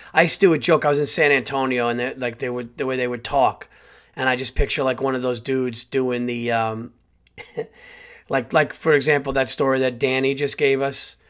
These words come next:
and just like, "Yo, man, he fucking, you know, this guy was in Indian style. His eyes were glowing red, man, fucking tripped me out."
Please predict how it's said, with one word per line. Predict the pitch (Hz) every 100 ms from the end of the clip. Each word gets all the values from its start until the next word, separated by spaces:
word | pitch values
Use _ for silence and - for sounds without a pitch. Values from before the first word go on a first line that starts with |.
| _ _ _ _ _
and | 131 123
just | 123 -
like, | 127 120
"Yo, | - 226 262 254
man, | 233 254 269 269
he | 240
fucking, | 180 220 240 - 233 226 196 170 156 147
you | 185 240
know, | 247
this | 240 233
guy | - 220 247
was | 247 226 196
in | 185
Indian | 156 233 269 262 214
style. | - - 220 202 165
His | 151 -
eyes | 190 240
were | 220
glowing | 202 220 196
red, | 165 202 254 262
man, | 214 226 220
fucking | 214 214 196
tripped | - 214
me | 196 190
out." | 220 233 202 160